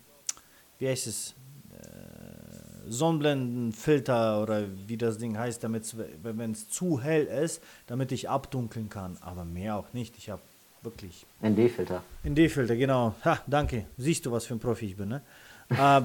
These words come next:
Speaker 1: Equipment ist für mich echt so ein Werkzeug. Also ich mach das, okay, funktioniert's gut, aber b-, ich bin mehr so für dieses Kreative so, "Boah, woher kann ich das filmen, wie kann ich das machen und wie kann ich das abschirmen?"
Speaker 2: Mhm.
Speaker 1: und so weiter.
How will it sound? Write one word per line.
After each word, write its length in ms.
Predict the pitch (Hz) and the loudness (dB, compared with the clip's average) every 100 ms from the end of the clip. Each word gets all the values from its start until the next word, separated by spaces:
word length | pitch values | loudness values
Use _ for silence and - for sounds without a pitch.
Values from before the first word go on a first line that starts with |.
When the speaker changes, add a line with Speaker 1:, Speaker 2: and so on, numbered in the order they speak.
| - - | 2 -6
Speaker 1:
Equipment 520 | 139 139 202 220 175 | 2 8 8 8 2
ist 140 | - | 2
für 80 | 151 | 2
mich 200 | 160 - | 0 0
echt 200 | 160 - | -4 -2
so 180 | 170 147 | 0 0
ein 160 | 131 - - | -2 -6 2
Werkzeug. 460 | 147 147 123 98 104 | 2 4 0 -2 0
Also 160 | 113 | -2
ich 120 | 110 | 0
mach 180 | 139 156 | 4 4
das, 180 | - 165 | 4 -2
okay, 240 | 190 214 | 2 2
funktioniert's 500 | - 185 175 185 202 | 2 0 0 0 -2
gut, 220 | - 175 - | 0 -2 0
aber 320 | 117 117 117 | -2 0 0
b-, 200 | 113 120 110 117 - - 113 - | 0 -4 -4 -14 -18 -20 -20 -16
ich 140 | 143 - | -16 -4
bin 240 | 170 151 | -2 0
mehr 200 | 147 143 | 0 0
so 240 | 135 131 127 - - - | 2 0 -2 -10 -20 -18
für 140 | - 131 | -10 -2
dieses 300 | 135 131 - | 0 0 2
Kreative 440 | 143 127 151 123 | 2 4 2 2
so, 120 | 107 | 0
"Boah, 260 | 95 120 113 120 | -2 -4 -6 -2
woher 280 | 131 135 131 | 4 4 4
kann 160 | 131 | 0
ich 80 | 123 | -4
das 160 | - - | -6 -2
filmen, 300 | 147 131 123 | -2 0 -4
wie 60 | |
kann 180 | 135 127 | -4 -4
ich 100 | 120 | -4
das 180 | 127 - | -6 -2
machen 360 | 135 123 127 120 | -2 -2 -4 -6
und 160 | 117 | -6
wie 60 | 127 | -6
kann 180 | 127 123 | -4 -4
ich 100 | - | -6
das 180 | 123 | -8
abschirmen?" 560 | 80 131 - 165 143 110 | -6 -6 -4 -4 0 2
Speaker 2:
Mhm. 60 | 117 | 4
Speaker 1:
und 100 | 131 | 2
so 120 | 131 | 0
weiter. 300 | 127 135 135 | -2 -2 -4